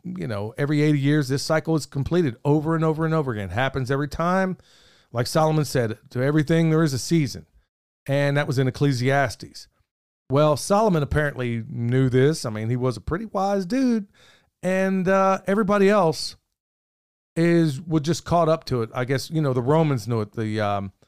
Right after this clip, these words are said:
every great society, we suspect, knew this. Definitely the Greeks as well, who were the superpower, obviously, before the Romans.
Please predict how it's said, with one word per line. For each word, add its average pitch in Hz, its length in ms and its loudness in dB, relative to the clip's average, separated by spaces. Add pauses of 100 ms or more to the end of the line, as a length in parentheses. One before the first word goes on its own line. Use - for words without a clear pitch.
(480)
every 202 240 2
great 156 280 2
society, 123 600 0
we 127 200 0
suspect, - 840 -4 (280)
knew 143 300 4
this. 90 480 -10
Definitely 156 680 0 (120)
the 131 160 -4
Greeks 127 300 0
as 117 120 -4
well, 104 360 -6 (560)
who 180 100 4
were 180 80 4
the 139 80 2
superpower, 123 720 2
obviously, 117 460 -2
before 107 260 -6
the 107 80 -2
Romans. 113 480 -2